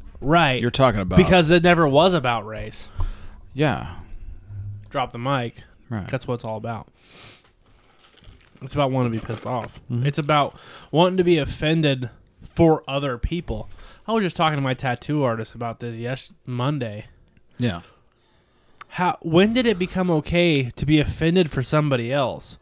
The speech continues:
Speaker 1: It's like somebody being like, talking to you and be like, "Heh, you bald fuck," and me being like,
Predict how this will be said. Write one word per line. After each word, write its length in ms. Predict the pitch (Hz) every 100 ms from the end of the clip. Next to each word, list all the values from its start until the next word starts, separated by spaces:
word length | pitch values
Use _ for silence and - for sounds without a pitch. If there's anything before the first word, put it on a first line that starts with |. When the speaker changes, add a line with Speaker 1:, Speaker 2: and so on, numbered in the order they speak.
| _ - 147
Speaker 1:
It's 140 | 247 254
like 140 | 247
somebody 300 | - 233 226
being 240 | 208 208 196
like, 360 | 190 160 - - - - - - - - -
talking 280 | 202 190 160
to 40 |
you 180 | 175 202
and 60 | 165
be 80 | 151
like, 220 | 131 123 - - - 330
"Heh, 80 | - - - - -
you 80 |
bald 380 | 131 131 139 139
fuck," 400 | - 139 147 -
and 140 | 143 147
me 160 | 170
being 220 | 165 156 139
like, 280 | 131 127